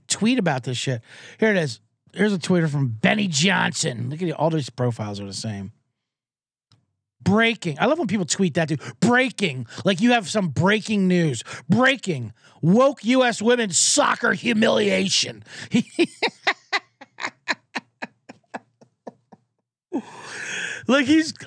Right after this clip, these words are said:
and it's just a tweet. There's no article. There's no news story. That's not a fucking real headline.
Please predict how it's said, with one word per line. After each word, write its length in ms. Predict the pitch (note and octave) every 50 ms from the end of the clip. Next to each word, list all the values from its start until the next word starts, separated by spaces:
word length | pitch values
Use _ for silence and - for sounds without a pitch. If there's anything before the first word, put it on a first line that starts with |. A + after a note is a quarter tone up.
| - - - - - -
and 180 | C4+ C#4 D4
it's 100 | D4+ B3+
just 160 | D#4 D#4+ - D#4
a 80 | C4+
tweet. 400 | - - - D#4 E4+ D#4+ A#3 -
There's 160 | - A#3+ B3+
no 220 | D4 D#4+ D4 C#4 B3+
article. 320 | C4 C4+ C#4 C#4 - C#4+
There's 140 | D4 D4+ C4+
no 100 | D#4+ E4
news 420 | D4+ B3+ A3+ B3 C4+ C#4+ C#4 -
story. 440 | - - - C#4 B3+ B3 B3 B3 B3+
That's 180 | C4+ D4+ - -
not 120 | E4 D#4+
a 100 | D4 C4
fucking 500 | - - - C4+ B3+ - A#3+ A#3 A3 G3
real 220 | G3+ A#3 A#3+ A3 F#3+
headline. 640 | F3+ G#3+ G#3+ G#3 G#3+ A3 A3 A#3 A#3+ C4 C4